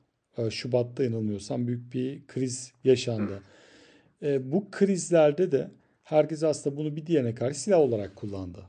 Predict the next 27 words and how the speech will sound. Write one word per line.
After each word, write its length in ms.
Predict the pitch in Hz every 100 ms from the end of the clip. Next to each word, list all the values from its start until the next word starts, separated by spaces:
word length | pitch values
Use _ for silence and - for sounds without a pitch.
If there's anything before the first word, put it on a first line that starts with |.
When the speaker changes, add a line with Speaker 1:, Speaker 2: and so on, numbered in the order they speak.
| _
Speaker 1:
Yani 260 | - 123 120 123
işte 180 | 120 127
yenilenebilir 560 | 120 117 113 110 107
falan. 280 | 113 110 113 120 _ _ -
Bunu 160 | 190 226
konuşmak 440 | 196 175 202 190
ister 240 | - 302
misiniz? 360 | 277 - 110 104
Bu 360 | 127 165 170 143
olayı 160 | 151
siz 200 | 151 165
nasıl 240 | 156 - 123
gördünüz 200 | 139 175
Speaker 2:
Tabii, 120 | 175
Speaker 1:
orada? 100 | 160
Speaker 2:
konuşalım. 520 | 185 175 147 135 131
Speaker 1:
Tabii. 100 | 123
Hı. 680 | 120 - - _ _ _ 156
Speaker 2:
Önce 140 | 170
şeyi 220 | 190 196 220
söyleyeyim, 320 | 151 123 147
yani 160 | 117
Texas, 500 | 120 156 190 208 202
e, 40 | 196
enteresan 760 | 180 180 151 151 160 165 160
bir 40 | 131
yerdir. 320 | 104 104